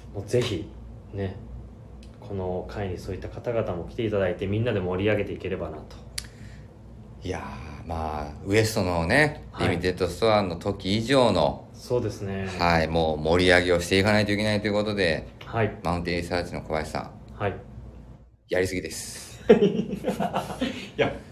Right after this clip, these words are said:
Speaker 1: ね、あの、重機結構貸してくださるんで。
Speaker 2: いや、だからどんな世界観になるのかと、
Speaker 1: はい。
Speaker 2: はい、思ってました。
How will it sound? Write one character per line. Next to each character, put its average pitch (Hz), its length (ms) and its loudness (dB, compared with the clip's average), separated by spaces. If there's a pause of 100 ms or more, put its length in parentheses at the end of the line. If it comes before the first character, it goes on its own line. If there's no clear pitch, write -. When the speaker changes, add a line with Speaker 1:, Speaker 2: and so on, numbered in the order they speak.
(440)
Speaker 1:
ね、 107 100 0
あ 98 120 0
の、 101 120 -4
重 247 240 2
機 - 120 -6
結 147 220 -2
構 120 140 2
貸 113 200 0
し - 20 -6
て 143 80 0
く 135 80 0
だ 139 100 2
さ 139 100 4
る 104 120 2
ん 92 60 -4
で。 98 280 2
Speaker 2:
い 92 40 2
や、 90 60 4
だ 92 80 6
か 90 60 2
ら 85 60 0
ど 107 100 6
ん 185 100 6
な 254 100 6
世 202 120 6
界 127 160 8
観 110 160 6
に 98 60 4
な 101 100 6
る 98 60 6
の 92 80 4
か 80 120 4
と、 73 120 2
Speaker 1:
は 127 240 4
い。 101 160 -2
Speaker 2:
は 78 120 2
い、 65 140 -6
思 104 200 4
っ 104 80 2
て 98 80 -2
ま 80 140 0
し - 60 -10
た。 65 180 -4